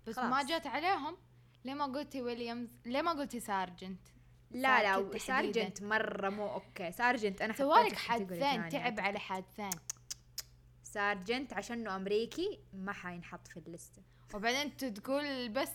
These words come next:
Speaker 1: تيم هاس، وهاس
Speaker 2: بس
Speaker 1: أمريكي.
Speaker 2: هاس أمريكي.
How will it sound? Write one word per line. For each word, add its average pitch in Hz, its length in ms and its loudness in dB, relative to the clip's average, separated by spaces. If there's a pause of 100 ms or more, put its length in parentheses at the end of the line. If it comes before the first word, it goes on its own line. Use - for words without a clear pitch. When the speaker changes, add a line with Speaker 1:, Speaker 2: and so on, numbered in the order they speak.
(100)
Speaker 1:
تيم 359 240 0
هاس، 277 320 4 (480)
وهاس 254 340 6
Speaker 2:
بس 311 60 -8
Speaker 1:
أمريكي. 359 360 4
Speaker 2:
هاس 587 240 6
أمريكي. 381 680 8